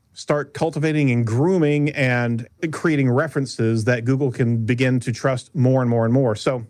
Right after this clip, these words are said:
yes, we have to meet the, the consumer where they are, when they want to consume us,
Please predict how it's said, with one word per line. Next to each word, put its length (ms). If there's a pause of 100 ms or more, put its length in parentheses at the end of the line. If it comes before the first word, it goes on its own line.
(480)
yes, 320
we 120
have 140
to 60
meet 160
the, 200
the 260
consumer 340
where 200
they 160
are, 240
when 500
they 100
want 180
to 20
consume 320
us, 160